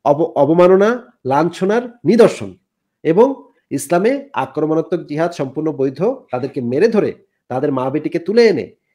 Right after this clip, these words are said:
তাদেরকে যৌনদাসী হিসেবে ব্যবহার করা ইসলামে সম্পূর্ণ বৈধ।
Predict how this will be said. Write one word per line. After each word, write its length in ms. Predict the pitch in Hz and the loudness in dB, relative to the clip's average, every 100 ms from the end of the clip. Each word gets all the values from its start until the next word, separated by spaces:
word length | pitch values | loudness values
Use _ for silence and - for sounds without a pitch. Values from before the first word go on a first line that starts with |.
| _ _ | _ _
তাদেরকে 360 | - 131 156 165 | -4 -2 0 -2
যৌনদাসী 540 | 131 139 151 156 151 | -2 -2 0 -4 -4
হিসেবে 240 | 165 175 175 | -6 -4 -4
ব্যবহার 360 | 120 117 147 | -4 -4 -2
করা 200 | - 175 | -2 -2
ইসলামে 300 | 185 - 139 | -2 -4 -8
সম্পূর্ণ 380 | 139 135 123 151 | -8 -10 -8 -10
বৈধ। 320 | 156 262 110 | -6 -8 -8